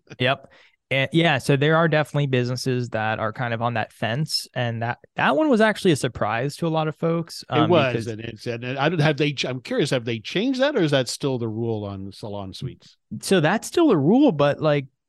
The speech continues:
Speaker 2: believe it or not, and this is my latest YouTube video, it's coming out, I think, today. Uh, I, I mentioned five or six different businesses that are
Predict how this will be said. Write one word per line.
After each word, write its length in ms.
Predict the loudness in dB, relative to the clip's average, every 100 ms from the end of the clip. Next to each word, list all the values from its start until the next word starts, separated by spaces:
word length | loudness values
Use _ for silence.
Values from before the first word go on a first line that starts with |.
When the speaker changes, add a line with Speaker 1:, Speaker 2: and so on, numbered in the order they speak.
| -2
Speaker 2:
believe 300 | 2 4 4
it 40 |
or 80 | 2
not, 220 | 4 2
and 180 | 2 -2
this 160 | -2 -4
is 100 | -4
my 120 | -4
latest 400 | -2 -2 -4 -4
YouTube 320 | -4 -2 -2
video, 240 | 0 0
it's 100 | -2
coming 280 | -4 -4 -2
out, 160 | -4 -4
I 60 | -8
think, 200 | -8 -6
today. 600 | -2 0 2 2 0 -2 -2
Uh, 320 | 0 2 0 -2
I, 200 | -4 -4
I 100 | -4
mentioned 520 | -2 0 0 -2 -4
five 500 | -2 0 2 0 -4 _ -4
or 160 | -2
six 300 | -2 0 0
different 340 | 0 0 -2 -4 _ _ _ _ _
businesses 500 | 2 4 2 2 2
that 160 | 2 2
are 320 | 2 0